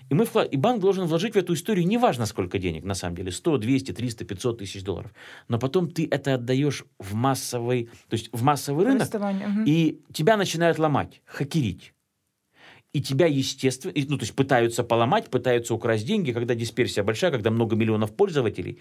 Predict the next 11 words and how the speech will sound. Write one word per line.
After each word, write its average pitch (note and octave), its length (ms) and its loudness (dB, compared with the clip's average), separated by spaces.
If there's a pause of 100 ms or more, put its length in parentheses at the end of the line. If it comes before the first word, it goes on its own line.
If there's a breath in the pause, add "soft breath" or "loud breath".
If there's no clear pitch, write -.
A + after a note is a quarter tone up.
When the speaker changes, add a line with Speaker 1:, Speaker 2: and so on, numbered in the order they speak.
(260 loud breath)
Speaker 1:
это C3+ 200 0
все C#3+ 200 0
может A2+ 260 0
привести A#2+ 380 -4
к - 60 -14
проблемам. C#3+ 500 0 (580)
Speaker 2:
Мгм. G#3 280 0
Speaker 1:
Вот F#3+ 200 2
вся - 260 0
осторожность D#3 600 0
банков. D3+ 400 -2